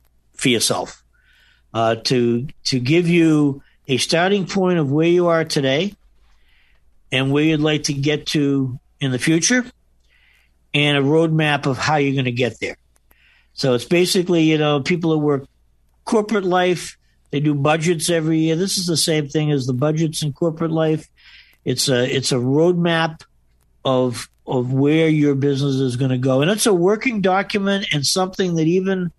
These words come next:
it's not just when you're starting out, it's something that should be done and updated, uh, each and every year. You know, the big thing is it's taking, when people are starting a business, they've got a great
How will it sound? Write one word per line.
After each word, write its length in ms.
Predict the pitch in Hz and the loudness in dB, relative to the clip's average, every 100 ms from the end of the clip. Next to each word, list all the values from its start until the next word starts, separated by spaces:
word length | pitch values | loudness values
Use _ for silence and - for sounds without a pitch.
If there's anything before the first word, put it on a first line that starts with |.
| _ _ - _ - | _ _ -20 _ -8
it's 180 | 139 | -4
not 200 | 165 196 | 0 0
just 240 | 208 233 220 | 2 0 2
when 100 | 185 | 0
you're 120 | 160 | 0
starting 500 | - 160 143 139 131 | 0 0 2 0 2
out, 280 | 127 131 - _ _ _ - | 2 0 -4 _ _ _ -8
it's 160 | 135 | -4
something 480 | - 165 156 170 151 | 0 0 0 0 2
that 280 | 147 143 139 | 2 0 -4
should 280 | - 233 202 | -2 0 2
be 120 | 180 | 2
done 260 | 156 151 147 | 2 2 2
and 140 | 143 | 0
updated, 640 | 147 147 147 139 131 127 - _ _ _ _ | 0 0 0 2 0 -2 -8 _ _ _ _
uh, 280 | - 127 131 - | -4 -2 -2 0
each 260 | 151 147 160 | 0 0 0
and 80 | 143 | 0
every 280 | 127 123 | 0 0
year. 420 | 123 135 131 98 - _ _ _ _ _ _ _ - | 0 0 0 -2 -10 _ _ _ _ _ _ _ -6
You 80 | 151 | -2
know, 80 | 139 | 0
the 80 | 143 | 0
big 340 | 143 226 185 | 0 0 0
thing 320 | - 202 165 | 0 0 2
is 480 | 185 175 143 139 131 | 2 2 2 0 -2
it's 160 | 135 - | -4 -2
taking, 400 | 220 208 202 165 | -2 0 -2 -2
when 140 | 156 | 0
people 260 | 302 302 180 | 0 2 -2
are 60 | |
starting 440 | - 202 185 170 147 | 0 0 2 2 0
a 60 | |
business, 420 | 135 180 175 156 | 2 0 0 0
they've 160 | 147 143 | 0 0
got 120 | 160 | 0
a 40 | 139 | 0
great 400 | 160 175 175 | 0 0 -2